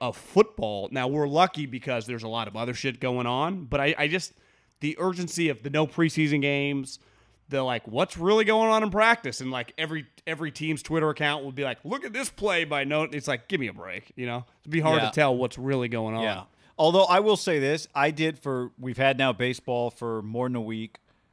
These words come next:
Speaker 2: We've had the N B A for, you know, a, half a week. Um, we've had sports. We've had golf for a while now. I did think just getting shots of guys showing up to training camp did feel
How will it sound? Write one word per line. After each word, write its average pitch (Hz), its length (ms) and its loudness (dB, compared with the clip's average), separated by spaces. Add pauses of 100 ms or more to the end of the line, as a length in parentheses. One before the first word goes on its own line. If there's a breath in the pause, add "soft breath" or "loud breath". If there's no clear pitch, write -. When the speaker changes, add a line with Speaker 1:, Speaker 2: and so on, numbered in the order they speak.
(220)
Speaker 2:
We've 113 100 -16
had 127 200 -2
the 131 100 0
N 127 80 0
B 120 160 0
A 120 160 0
for, 113 320 -8 (160)
you 127 100 -8
know, 107 320 -6
a, 117 100 -14 (320)
half 117 300 -4
a 117 40 -10
week. 110 360 -12 (600)
Um, 107 580 -8 (1500)
we've 156 220 -8
had 202 240 4
sports. 175 580 -8
We've 120 120 -12
had 120 220 -4
golf 123 260 -4
for 123 100 -8
a 113 60 -6
while 113 320 -4
now. 113 380 -10 (540)
I 147 140 2
did 170 240 0
think 156 220 -2
just 120 160 -8
getting 123 160 -6
shots 120 360 -2
of 123 60 -10
guys 113 240 -4
showing 117 400 -8
up 107 240 -6 (400)
to 110 160 -14
training 131 400 -8
camp 165 320 -8 (420)
did 139 280 0
feel 120 720 -4